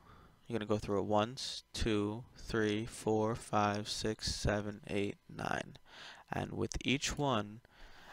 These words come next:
at the second integer, the second integer is gonna be one of these numbers. So it's gonna be zero, one, two, three, four, five, six, seven, eight,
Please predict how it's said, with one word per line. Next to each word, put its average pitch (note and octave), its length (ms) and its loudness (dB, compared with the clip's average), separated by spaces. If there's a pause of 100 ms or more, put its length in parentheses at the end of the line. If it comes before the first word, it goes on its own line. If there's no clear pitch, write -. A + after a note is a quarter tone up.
(120)
at A2 200 10
the - 120 8
second D3 720 12 (2500)
integer, A#2 800 -2 (1120)
the B2 60 12
second B2 320 12
integer A2+ 580 -2 (380)
is A#2+ 140 0
gonna A2+ 200 -2
be A2 160 -2
one G#2 240 4
of G2+ 100 -4
these G#2 260 -2
numbers. - 440 -4
So - 120 -6
it's G2 100 -6
gonna G2+ 160 -10
be G#2 140 -8
zero, B2 680 2
one, A2+ 320 -4
two, A2 400 0
three, G#2 340 -2
four, G#2 340 0
five, G2+ 440 0
six, - 360 -6
seven, G#2+ 400 0
eight, - 240 -6